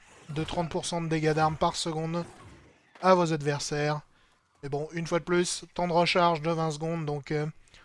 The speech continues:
on peut pas non plus l'avoir en permanence. Mais comme beaucoup des pouvoirs de, du gantelet du, du néant, j'ai, j'ai vraiment l'impression que c'est le genre de truc qui va être vraiment cool contre les boss. Parce que là, vous pouvez voir, malheureusement, contre ces monstres de base, là,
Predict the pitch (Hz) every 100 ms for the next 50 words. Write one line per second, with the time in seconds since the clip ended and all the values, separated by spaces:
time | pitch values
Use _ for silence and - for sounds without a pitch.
0 | _ - 156 226 226 220 220 220 196 202
1 | 202 196 170 170 180 170 165 165 170 175
2 | - - - - - 170 196 - - 254
3 | 269 233 269 302 311 302 220 202 208 202
4 | 214 220 180 170 165 160 156 160 151 -
5 | - - - _ - - - - - -
6 | - - _ - 151 190 214 214 220 220
7 | 185 190 165 180 190 190 202 214 165 175
8 | 156 170 196 226 190 185 175 208 202 160
9 | 160 165 - 180 - 160 151 147 156 160
10 | 151 175 165 151 151 147 143 147 151 -
11 | - - 175 208 190 202 214 202 190 190
12 | 190 202 185 151 175 - 175 180 - 170
13 | 156 175 180 156 160 165